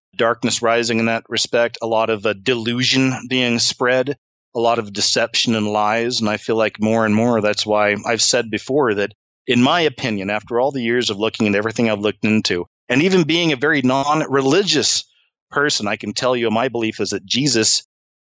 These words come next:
the real Jesus, Yeshua, okay, which you have to find, but he's what's at the end of all these rabbit holes. We can go through the rabbit hole all day long, but at the very end, to me, it's Yeshua. That's just me.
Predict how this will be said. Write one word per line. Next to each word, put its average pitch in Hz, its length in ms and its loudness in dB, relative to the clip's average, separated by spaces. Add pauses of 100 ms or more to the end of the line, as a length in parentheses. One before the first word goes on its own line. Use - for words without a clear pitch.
the 117 100 -2
real 143 240 2
Jesus, 101 500 0
Yeshua, 107 540 0 (220)
okay, 101 360 -2 (100)
which - 240 -2
you 113 80 2
have 123 180 2
to 131 80 -6
find, 107 480 0 (760)
but 104 140 -2
he's 180 520 0
what's 131 220 -2
at 123 120 -2
the 123 160 0
end 120 120 2
of 107 100 -2
all 110 140 2
these 107 180 0
rabbit 104 300 2
holes. 90 400 -4
We 107 80 -6
can 107 60 2
go 117 120 0
through 123 140 -8
the 113 80 -2
rabbit 117 240 2
hole 110 160 0
all 127 60 2
day 139 120 2
long, 131 280 2
but 104 100 -2
at 98 80 -4
the 95 80 -16
very 123 320 2
end, 131 180 2 (120)
to - 80 0
me, 156 180 4
it's 131 180 0
Yeshua. 104 420 0
That's 104 200 0
just - 240 -2
me. 110 240 -2